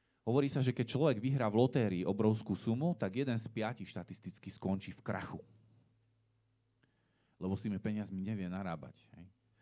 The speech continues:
Začne oslavovať, všetkým to rozpovie, že čo všetko si teraz môže dovoliť, kúpi a zrazu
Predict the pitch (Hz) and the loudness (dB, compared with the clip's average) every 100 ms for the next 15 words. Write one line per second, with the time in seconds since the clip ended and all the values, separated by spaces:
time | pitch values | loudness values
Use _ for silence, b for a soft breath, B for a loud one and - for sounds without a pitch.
0 | b b b b b _ 82 87 - 104 | b b b b b _ -6 -4 0 2
1 | 147 165 135 123 107 - 107 - 101 98 | 2 4 6 6 4 2 -4 -4 -8 0
2 | 104 151 185 - 151 143 127 110 104 117 | 4 6 6 4 4 4 4 2 2 -2
3 | - - - 101 92 - B B B - | -4 -6 -2 -2 -2 -6 B B B -10
4 | 101 120 104 107 107 98 190 180 147 113 | 0 2 2 2 0 4 6 8 8 6
5 | - 147 151 131 101 110 127 143 143 160 | 2 0 2 0 0 0 2 4 4 2